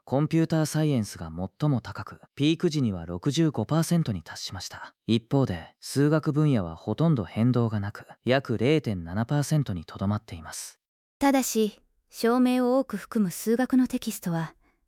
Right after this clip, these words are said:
Speaker 2: 検出器が適切に拾えていない可能性があると指摘されています。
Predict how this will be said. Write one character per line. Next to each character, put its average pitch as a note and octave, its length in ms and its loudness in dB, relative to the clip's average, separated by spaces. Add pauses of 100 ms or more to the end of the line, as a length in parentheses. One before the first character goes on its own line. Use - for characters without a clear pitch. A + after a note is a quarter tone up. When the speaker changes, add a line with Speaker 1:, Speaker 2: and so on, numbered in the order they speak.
(140)
Speaker 2:
検 A3 180 4
出 - 220 -6
器 G#3 80 -4
が E3 140 -2
適 - 240 -14
切 A3 260 0
に A3+ 80 8
拾 G3 300 2
え A3+ 60 4
て A#3 100 0
い A3 100 4
な A3 100 2
い G#3 60 0
可 - 160 -4
能 G3 160 2
性 G#3 220 -2
が G3 100 0
あ G#3 60 2
る G3 100 0
と - 80 -12
指 - 320 -10
摘 - 20 -10
さ - 140 -6
れ E3+ 80 0
て - 140 -6
い E3 80 2
ま D#3 120 0
す。 - 300 -12